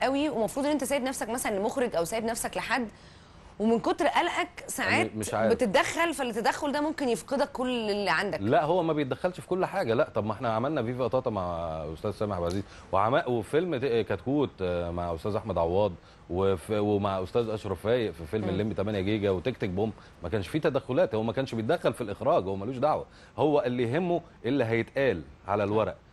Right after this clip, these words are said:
Speaker 2: نظبط عشان ده ممكن يعمل إيه، بس.
Speaker 1: خلينا نشوف فيفا قطاطا ونرجع
Speaker 2: يلا.
Speaker 1: نتكلم عنه.
Speaker 2: تمام، اتفضل.
Speaker 1: يعني قوي التفكير الإجرامي إن ليه، آه، تخطيط.
Speaker 2: تخطيط، آه،
Speaker 1: فاهمني؟ زي
Speaker 2: بالظبط.
Speaker 1: يعني هتلر وقد إيه مثلًا أعلى وكده. طب كلمني عن فيفا
Speaker 2: عن،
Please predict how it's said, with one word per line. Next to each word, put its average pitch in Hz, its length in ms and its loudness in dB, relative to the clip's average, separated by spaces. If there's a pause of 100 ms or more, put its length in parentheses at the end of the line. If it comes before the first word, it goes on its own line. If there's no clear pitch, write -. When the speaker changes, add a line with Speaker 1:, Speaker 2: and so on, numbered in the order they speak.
(140)
Speaker 2:
نظبط 143 380 -2
عشان 104 260 -2
ده 120 80 2
ممكن 123 320 -2
يعمل 107 300 -2
إيه، 71 120 -12 (200)
بس. 156 200 0
Speaker 1:
خلينا 262 180 4
نشوف 294 200 -2
فيفا 269 200 0
قطاطا 254 320 -2
ونرجع 247 240 2
Speaker 2:
يلا. 220 80 0
Speaker 1:
نتكلم 226 320 -4
عنه. 240 200 -2 (260)
Speaker 2:
تمام، 107 420 0 (180)
اتفضل. 92 240 -4 (760)
Speaker 1:
يعني 294 160 2
قوي 330 120 0
التفكير 294 460 -2
الإجرامي 269 720 2 (120)
إن 208 360 -2 (260)
ليه، 285 300 4
آه، 190 640 2 (440)
تخطيط. - 360 0
Speaker 2:
تخطيط، 107 560 -2
آه، 107 180 2
Speaker 1:
فاهمني؟ 220 300 2
زي - 100 4
Speaker 2:
بالظبط. 214 200 0
Speaker 1:
يعني 202 400 -2
هتلر 233 240 -2
وقد 190 200 2
إيه 214 80 0
مثلًا 220 320 -4
أعلى 202 220 0
وكده. 185 160 -4 (260)
طب 285 100 4
كلمني 302 380 2
عن 240 160 2
فيفا 269 200 2
Speaker 2:
عن، 185 360 0